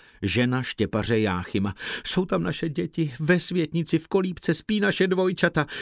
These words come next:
ještě jim není ani rok,“ hořekovala Barbora. A vůbec se nedivila, cože to za podivnou záchrannou četu přiběhlo z lesa na pomoc.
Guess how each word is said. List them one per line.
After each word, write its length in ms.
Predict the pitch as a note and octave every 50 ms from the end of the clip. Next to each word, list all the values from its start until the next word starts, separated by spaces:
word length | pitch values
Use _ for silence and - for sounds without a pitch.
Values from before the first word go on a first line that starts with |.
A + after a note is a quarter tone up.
| - - -
ještě 340 | C#3 A2+ C3 - - D3
jim 160 | C#3+ C#3 C#3 C#3+
není 320 | C#3+ C#3 D3+ D3 D3+ C#3
ani 360 | A#2 C3+ D3 D#3 D#3 D#3+ E3
rok,“ 600 | E3+ D#3 E3 F3 F3+ E3+ F3+ F#3+ F#3+ - - - _ -
hořekovala 880 | - D#2 F2+ A2 A#2+ - A#2+ A2+ - - A2 G#2 G2+ G#2+ A2 A#2+ B2+ A#2+
Barbora. 560 | G2+ E2+ D#2+ D#2 D2+ D2 D2+ C#2+ D2+ D#2+ D#2+ - - _ - - - - - - -
A 220 | D#3 F3+ F#3+ F#3+
vůbec 640 | F3 D3 D#3+ F#3+ A3 A3+ A3 G3+ D#3 D3+ D3 - -
se 260 | - - - B2+ A#2+
nedivila, 840 | A#2 A2+ A2+ C3 D#3 D3+ C3+ D3+ D3+ C#3 C3 C#3+ C#3 C3+ C3+ C#3 C#3 -
cože 560 | - - - - F#3+ G3 F#3+ E3+ C#3 E3+ F3 E3
to 220 | - - F3 E3+
za 180 | C#3 C3 D3+ D3
podivnou 600 | - D3+ D3+ C3 C#3+ C#3+ C3 C#3 C#3 C#3 C3+ B2
záchrannou 640 | A2+ A#2+ A#2+ A#2 - - A#2+ A2 G2+ F#2+ F2 F2+
četu 400 | F2+ - - C#3+ - - - C#3
přiběhlo 680 | B2+ - - - B2 A2+ G2+ A#2 A2+ G2+ G2 A2 A2 G#2+
z 60 | F#2+
lesa 300 | F#2+ F#2+ F#2 - - G2+
na 140 | G2 F2 D2
pomoc. 480 | - D#2 C2+ B1+ A1 G#1 - - -